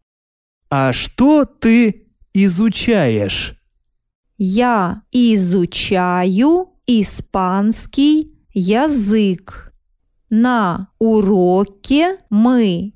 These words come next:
Speaker 2: читаем и слушаем тексты, делаем упражнения и, конечно, говорим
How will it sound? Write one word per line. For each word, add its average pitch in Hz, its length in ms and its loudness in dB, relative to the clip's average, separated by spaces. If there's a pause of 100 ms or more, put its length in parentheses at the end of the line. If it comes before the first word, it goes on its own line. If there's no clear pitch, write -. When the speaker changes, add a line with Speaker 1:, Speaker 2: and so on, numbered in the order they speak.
Speaker 2:
читаем 202 1400 -2 (240)
и 196 420 0 (100)
слушаем 247 1500 -2 (300)
тексты, 196 1080 0 (920)
делаем 233 1200 0 (400)
упражнения 247 2250 0 (240)
и, 214 500 0 (200)
конечно, 208 1160 -2 (360)
говорим 208 1200 0